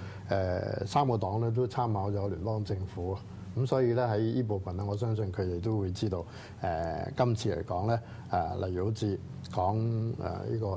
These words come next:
H S T啊，H S T其實呢，初初就話呢個又反對，嗰個反對。其實如果你真係細心睇呢，冇人反對㗎。只不過話有一啲黨就話，即係，好，我，呃，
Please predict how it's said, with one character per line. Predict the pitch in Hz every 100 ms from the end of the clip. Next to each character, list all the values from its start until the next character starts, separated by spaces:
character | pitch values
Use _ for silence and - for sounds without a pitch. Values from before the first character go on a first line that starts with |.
| 120
H | 117 135
S | 101
T | - 135 139
啊 | 147 - - - -
，H | 151 165 156
S |
T | - 151
其 | 101
實 | 107
呢， | 107 135
初 | - 143
初 | 139 135 120
就 | 98
話 | 85 82 - - -
呢 | 165
個 | 143 127
又 | 110
反 | 117 151 156
對， | 135
嗰 | 120
個 | 143 127
反 | 120 143
對。 | 127 110 - -
其 | 127
實 | 131 139 -
如 | 127
果 | 185
你 | 160
真 | - 180
係 | 156 123
細 | 131 131
心 | 143
睇 | 117 104
呢， | 123 123 - - - - - -
冇 | 95 113
人 | 107 -
反 | 87 104
對 | 101
㗎。 | 82 - - - -
只 | 135
不 | 160 180
過 | 147 120
話 | 104 92 - - -
有 | 123 139 131
一 | 160
啲 | 165 151 160
黨 | 139 98 127 143
就 | 113
話， | 98 87 95
即 | 131
係， | 95 -
好， | - 135
我， | 190 143 160 - 123
呃， | 123 120 120